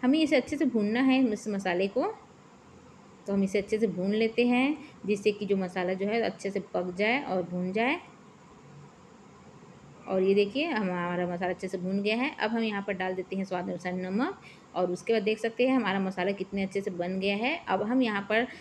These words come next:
जो भिंडी रखे हैं, उसे डाल देते हैं और अच्छे से इसे मिक्स कर लेते हैं। यहाँ पर पानी मैं नहीं डाल रही हूँ, अगर आप चाहें तो हल्का सा पानी ले सकते हैं। और इसे हम ढक देंगे, ढक के हम इसे दो से तीन मिनट पकाएंगे,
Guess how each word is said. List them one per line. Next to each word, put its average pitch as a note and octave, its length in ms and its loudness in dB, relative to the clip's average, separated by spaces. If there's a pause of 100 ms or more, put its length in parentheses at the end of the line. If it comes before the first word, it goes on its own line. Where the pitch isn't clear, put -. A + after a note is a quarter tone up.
(200)
जो G#3+ 100 8
भिंडी G3 300 4
रखे G#3 240 2
हैं, B3 80 0
उसे G#3 220 0
डाल F#3+ 220 4
देते F#3 240 0
हैं B3+ 60 -2
और F#3+ 140 0
अच्छे F#3 220 0
से G3 120 -2
इसे F#3 180 -2
मिक्स F3 280 -4
कर G3 140 0
लेते F#3+ 300 0
हैं। C#4 260 0 (840)
यहाँ C#4 280 2
पर C#4+ 60 0
पानी A3 280 2
मैं A3+ 140 4
नहीं G3 240 2
डाल A#3 180 4
रही F#3+ 200 0
हूँ, B3+ 160 2
अगर C#4 220 -2
आप C4+ 200 0
चाहें B3 200 -2
तो D4+ 100 -6
हल्का F#3+ 260 0
सा G3 100 -4
पानी F#3+ 280 -4
ले F3 200 -2
सकते G#3 320 -6
हैं। C#4+ 180 0 (300)
और G3 100 4
इसे G3+ 160 2
हम G3+ 160 0
ढक F#3 160 -2
देंगे, G#3+ 360 2
ढक B3 200 0 (120)
के C4 100 4
हम A#3+ 220 2
इसे A3+ 180 4
दो G3+ 180 2
से G3+ 120 0
तीन G3 160 2
मिनट F#3+ 220 0 (100)
पकाएंगे, B3 520 2